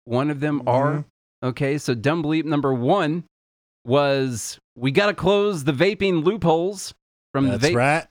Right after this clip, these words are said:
Speaker 1: from the, from the vape shows that people are going to." Number two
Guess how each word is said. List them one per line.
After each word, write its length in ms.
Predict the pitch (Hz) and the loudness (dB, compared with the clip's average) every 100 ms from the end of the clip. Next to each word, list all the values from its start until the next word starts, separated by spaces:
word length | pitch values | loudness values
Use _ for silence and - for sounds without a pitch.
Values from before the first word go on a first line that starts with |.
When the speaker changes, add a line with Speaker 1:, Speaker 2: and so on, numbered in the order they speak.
| - _ - | -20 _ -4
Speaker 1:
from 180 | 135 | -2
the, 180 | 127 127 - - | 0 -4 -8 -4
from 180 | 139 | 0
the 60 | 135 | 0
vape 300 | 113 165 196 | 2 0 0
shows 540 | - 156 151 185 190 - | -2 0 0 -2 -8 -10
that 100 | 127 | -6
people 280 | 147 147 135 | -4 -2 -2
are 60 | |
going 340 | 120 131 143 139 | 0 0 0 0
to." 280 | 143 170 - _ _ _ _ _ _ _ | -2 -2 -6 _ _ _ _ _ _ _
Number 240 | 151 185 180 | 0 2 0
two 520 | - 208 233 269 | 2 2 2 -2